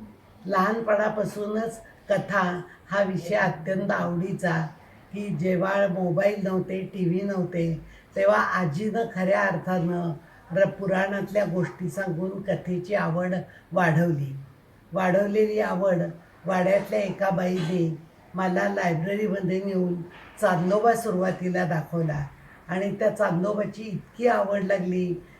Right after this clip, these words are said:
की भाऊबीजेला सुद्धा एक भावानं मला चांदोबेच भेट म्हणून भाऊबीजेला दिलेले होते. इतके त्या गोष्टीमध्ये मी लहानपणापासनं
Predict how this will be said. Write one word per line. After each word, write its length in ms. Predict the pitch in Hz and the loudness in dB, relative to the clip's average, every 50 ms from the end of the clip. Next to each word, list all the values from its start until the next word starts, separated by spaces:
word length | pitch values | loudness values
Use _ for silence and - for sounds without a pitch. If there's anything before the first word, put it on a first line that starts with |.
| - - - | -20 -10 -6
की 80 | 220 | -2
भाऊबीजेला 800 | 190 170 190 190 208 214 - 214 208 180 185 202 208 208 208 202 | 0 0 2 2 2 0 0 -2 -2 -2 -2 -2 2 4 4 2
सुद्धा 560 | - - 202 175 151 170 202 202 208 202 208 202 | 2 -2 -6 -4 -2 0 2 2 2 2 2 0
एक 180 | 190 180 180 - | -2 -4 -6 -4
भावानं 680 | 175 170 175 170 175 180 185 185 190 185 185 175 170 151 - - - - - - - | -2 0 0 0 0 0 0 -2 -2 -2 -2 -2 -4 -6 -8 -12 -20 -20 -18 -10 -4
मला 300 | 180 185 180 185 294 302 | 0 2 2 2 2 0
चांदोबेच 920 | 202 - - 196 175 170 170 175 180 202 196 214 214 - 160 165 170 170 | 0 0 0 0 2 2 2 0 0 0 0 0 0 0 0 -2 -4 -2
भेट 300 | 175 190 190 190 185 170 | -2 -2 -2 -2 -4 -2
म्हणून 480 | 175 180 180 180 180 180 185 185 185 180 170 - - - - - - - | -2 0 0 2 2 2 2 2 0 0 -2 -4 -8 -10 -12 -10 -4 0
भाऊबीजेला 720 | 160 185 180 190 185 156 185 175 - 175 180 175 170 175 | 2 4 4 4 4 2 0 0 0 0 0 0 2 0
दिलेले 500 | 175 147 175 180 170 156 170 170 170 170 | 0 0 0 0 0 0 0 0 0 2
होते. 440 | 170 170 165 165 165 151 151 147 147 - - - - - | 0 0 0 -2 -2 -2 -2 -4 -6 -10 -16 -20 -18 -12
इतके 360 | 202 202 - - - - 214 208 - 220 | -8 -8 -8 -8 -2 -2 -2 0 2 2
त्या 120 | 214 208 | 2 2
गोष्टीमध्ये 680 | 180 190 208 185 180 - - 185 185 185 185 165 180 180 | 2 2 0 -2 -2 -4 -4 -4 -2 0 0 0 0 -2
मी 180 | 180 - 185 | -2 -2 -2
लहानपणापासनं 960 | 175 170 175 175 170 165 185 175 170 170 170 185 175 147 - - - 180 185 | 0 0 0 0 0 0 0 0 -2 -2 -2 -4 -6 -8 -8 -8 -6 -4 -4